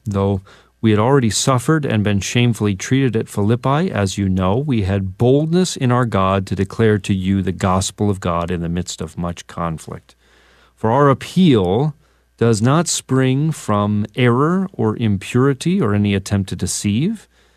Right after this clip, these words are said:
but just as we have been approved by God to be entrusted with the gospel,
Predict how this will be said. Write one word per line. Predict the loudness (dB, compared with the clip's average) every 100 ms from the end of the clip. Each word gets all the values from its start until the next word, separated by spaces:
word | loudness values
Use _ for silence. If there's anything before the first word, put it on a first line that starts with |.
| _ _
but | -6 0
just | 2 2 2
as | 2
we | 2
have | 2
been | 4 2
approved | 2 2 2 2
by | 0 0
God | 2 2 2 0 -2
to |
be | -2 0 2
entrusted | 0 -2 0 0 0 -2
with | -2 -2
the |
gospel, | 0 0 0 -2 -4 -4